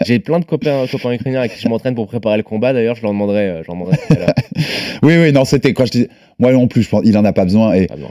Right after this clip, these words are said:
Speaker 2: au final, tu vois, euh, Davis Garcia nous a prouvé, il y avait, je rappelle, hein, il y avait
Speaker 1: Il y a
Speaker 2: aucun
Speaker 1: pas de
Speaker 2: titre
Speaker 1: ceinture.
Speaker 2: mondial en jeu, et des fois, c'est l'importance du combat et du, de la, l'importance de,
Speaker 1: Mm.
Speaker 2: d'une opposition qui est plus importante que, que ce qui est en jeu en ceinture. Mais je sais que lui, il en rêve, c'était son truc.
Speaker 1: Ouais,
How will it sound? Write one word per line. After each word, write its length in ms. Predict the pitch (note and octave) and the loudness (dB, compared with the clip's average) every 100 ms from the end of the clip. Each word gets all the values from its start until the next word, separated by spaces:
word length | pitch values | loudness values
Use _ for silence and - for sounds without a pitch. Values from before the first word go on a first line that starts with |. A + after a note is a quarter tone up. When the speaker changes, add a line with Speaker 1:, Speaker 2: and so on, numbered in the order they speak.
| - | -4
Speaker 2:
au 100 | - | -2
final, 360 | - G#2+ A2+ G#2+ - - | 2 4 4 2 -4 -2
tu 120 | G#2 | 4
vois, 240 | A#2+ B2 - | 4 4 2
euh, 180 | F#2+ F2+ | 2 4
Davis 280 | G#2 G#2 | 4 4
Garcia 300 | F#2+ F#2+ - | 4 2 2
nous 160 | G2+ F#2+ | 2 2
a 60 | F2 | 2
prouvé, 240 | F#2 F#2 | 2 2
il 60 | E2+ | 2
y 40 | |
avait, 200 | E2 F2 | 2 -2
je 100 | E2 | -2
rappelle, 300 | E2+ E2 F#2 | -2 0 0
hein, 40 | E2 | 2
il 60 | |
y 40 | D#2+ | 0
avait 100 | D#2 | 0
Speaker 1:
Il 60 | C#3 | 0
y 40 | |
a 20 | |
Speaker 2:
aucun 80 | G#2 | 2
Speaker 1:
pas 60 | C#3 | 2
de 40 | |
Speaker 2:
titre 120 | - | 2
Speaker 1:
ceinture. 80 | C3+ | 2
Speaker 2:
mondial 240 | G2 G#2 F#2+ | 4 2 2
en 100 | F#2+ | 2
jeu, 260 | G2+ G2+ | 2 4
et 60 | F2 | 4
des 120 | F2+ | 2
fois, 180 | - G2 | 0 0
c'est 100 | F2 | 0
l'importance 460 | F2 F2 - F#2 | 0 -2 -2 -2
du 100 | D#2+ | -2
combat 420 | D#2 F#2+ F2+ F#2+ F#2+ | 0 2 4 4 0
et 100 | D#2+ | 0
du, 380 | D#2+ D#2 D#2 D#2 | 0 2 0 -2
de 100 | D#2 | -2
la, 200 | D2+ D2 | -4 -2
l'importance 640 | E2 E2 F#2 - G2 F#2 | -2 -2 -2 -2 -2 0
de, 80 | D#2+ | -2
Speaker 1:
Mm. 60 | D2 - - _ | -4 -10 -20 _
Speaker 2:
d'une 180 | F2+ G2+ | 2 4
opposition 520 | G#2+ A#2 G#2+ G2+ A#2 | 6 4 4 4 2
qui 100 | G#2 | 2
est 20 | |
plus 160 | F#2 F#2 | 2 2
importante 460 | F2 D#2+ - F2 D#2+ | 2 0 -2 -2 0
que, 180 | D2+ | 0
que 180 | D#2+ - | 0 -2
ce 80 | E2 | 0
qui 80 | F2+ | 0
est 40 | |
en 100 | E2 | 0
jeu 160 | E2 E2+ | 2 2
en 60 | |
ceinture. 260 | D#2+ E2 G#2+ - - - | 2 0 0 -2 -8 0
Mais 80 | C3 | 2
je 60 | |
sais 120 | E3+ | 2
que 100 | D#3 | 4
lui, 180 | E3 F3 D3 | 6 8 6
il 120 | C#3 | 4
en 80 | B2+ | 6
rêve, 280 | B2+ C#3 B2+ | 4 2 -2
c'était 280 | - G2+ G#2 | -4 0 0
son 160 | G#2+ | 0
truc. 260 | G2 A2 | 2 0
Speaker 1:
Ouais, 60 | G#2+ | 2